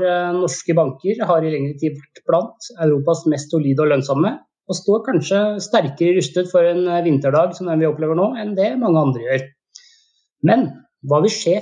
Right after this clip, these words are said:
fremover når koronakrisen har lagt seg, og vi begynner sakte, men sikkert å krype tilbake til en slags normaltilstand?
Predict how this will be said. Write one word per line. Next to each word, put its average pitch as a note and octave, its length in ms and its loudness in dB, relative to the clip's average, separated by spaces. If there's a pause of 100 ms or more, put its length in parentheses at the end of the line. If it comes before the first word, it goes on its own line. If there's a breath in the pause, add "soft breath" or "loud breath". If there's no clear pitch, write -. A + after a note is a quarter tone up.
(100)
fremover D#3 560 0
når D#3 240 2
koronakrisen D3+ 640 0
har F3 160 2
lagt - 160 -8
seg, C4 240 -4 (140)
og E3 100 -4
vi F3+ 80 2
begynner E3+ 240 2
sakte, - 480 -4
men D#3+ 160 2
sikkert D3 320 -8
å E3 160 -4
krype C#3+ 340 -2
tilbake C#3 480 0
til D3+ 120 -4
en D3+ 120 0
slags D3 320 -4
normaltilstand? D3+ 720 0